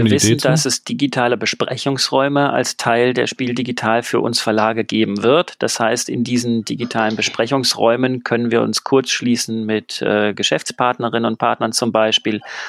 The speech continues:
Speaker 1: aber eben auch mit Autorinnen, Autoren, natürlich auch mit Presse, ähm, die wir sozusagen ja in einem virtuellen Raum dann haben. Also ich hab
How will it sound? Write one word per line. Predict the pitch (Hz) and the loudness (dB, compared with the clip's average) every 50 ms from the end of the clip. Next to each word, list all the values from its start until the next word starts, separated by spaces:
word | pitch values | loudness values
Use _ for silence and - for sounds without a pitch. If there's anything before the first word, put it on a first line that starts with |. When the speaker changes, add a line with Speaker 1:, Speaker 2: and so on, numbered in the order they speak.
| - - _ _ - - | -14 -16 _ _ -4 -2
Speaker 1:
aber | 107 - 107 101 | 0 0 2 2
eben | 107 107 113 110 | 2 2 2 2
auch | 107 107 107 117 | 2 2 2 0
mit | 113 - - | -2 -2 0
Autorinnen, | - 110 - - 113 120 120 123 113 | -2 -2 0 0 0 0 2 2 2
Autoren, | 104 98 101 - 147 143 131 127 | 2 0 2 4 4 4 4 2
natürlich | 110 104 - - 113 110 107 - | 0 0 0 0 0 0 0 0
auch | 101 107 - - | -2 -2 -2 -4
mit | 110 - | -6 -6
Presse, | - - 156 156 - 147 135 127 127 - - - - - - - - - _ - | -2 -2 -2 0 2 2 2 2 0 -2 -8 -14 -12 -12 -12 -12 -14 -16 _ -2
ähm, | - 123 117 113 117 117 117 117 120 120 - | 0 2 2 4 4 2 2 2 0 -2 -4
die | - 131 120 - - 131 127 | -6 -6 -6 -2 0 2 2
wir | 131 135 | 4 4
sozusagen | 113 131 127 123 - 127 135 131 120 120 127 127 | 4 2 2 2 2 2 4 4 4 4 4 2
ja | 120 107 113 120 123 | 0 0 0 0 0
in | - - 117 | 0 0 0
einem | 117 110 | 0 2
virtuellen | 104 120 123 - 127 110 110 117 117 113 113 | 2 0 0 2 2 2 2 2 2 0 0
Raum | 104 107 107 107 113 123 123 | 2 2 2 2 2 2 2
dann | 117 113 117 117 107 98 | 2 2 2 0 -2 -2
haben. | 101 104 104 104 107 107 104 - - | 0 0 0 0 0 -2 -6 -6 -4
Also | - 110 107 - 110 | -4 -4 -2 -2 -2
ich | - - - - - - - - - | -4 -4 -6 -10 -12 -12 -12 -10 -8
hab | 110 110 | -8 -8